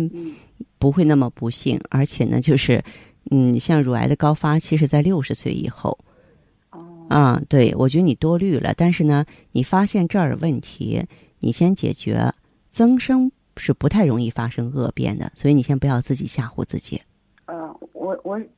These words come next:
Speaker 1: 就是我下面有一点痒，外面。
Speaker 2: 痒的话，
Speaker 1: 对。
Speaker 2: 你可以用一下这个艾依的喷剂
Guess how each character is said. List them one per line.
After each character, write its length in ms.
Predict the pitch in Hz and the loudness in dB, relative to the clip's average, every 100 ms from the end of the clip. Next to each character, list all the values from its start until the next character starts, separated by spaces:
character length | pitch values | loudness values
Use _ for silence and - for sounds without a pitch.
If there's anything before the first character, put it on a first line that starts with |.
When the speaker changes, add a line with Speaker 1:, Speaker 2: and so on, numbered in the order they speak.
| - | -14
Speaker 1:
就 100 | 233 | -10
是 120 | 240 | -10
我 180 | 196 175 165 165 165 - _ _ - | -6 -4 -4 -6 -10 -14 _ _ -8
下 120 | 247 | -6
面 300 | 226 208 190 180 170 170 | -6 -10 -10 -10 -10 -8
有 160 | 165 160 | -6 -6
一 60 | |
点 300 | 202 214 240 240 | -6 -6 -4 -4
痒， 120 | 180 - - 294 - | -4 -10 -18 -18 -8
外 220 | 196 175 | -6 -6
面。 280 | 165 156 - _ - - - _ | -8 -10 -12 _ -20 -20 -20 _
Speaker 2:
痒 280 | 151 143 117 | 6 6 6
的 100 | 151 | 2
话， 180 | - 220 | 2 2
Speaker 1:
对。 40 | |
Speaker 2:
你 80 | 123 | 2
可 160 | - 165 | 2 2
以 60 | |
用 140 | 185 151 | 4 4
一 80 | |
下 220 | 147 170 131 | 4 2 2
这 100 | 131 | 0
个 60 | - | 0
艾 140 | 170 | 2
依 180 | 135 139 | 2 0
的 140 | 160 - | -4 -6
喷 280 | - 190 196 196 | -2 0 0 -2
剂 280 | - 147 | -6 -6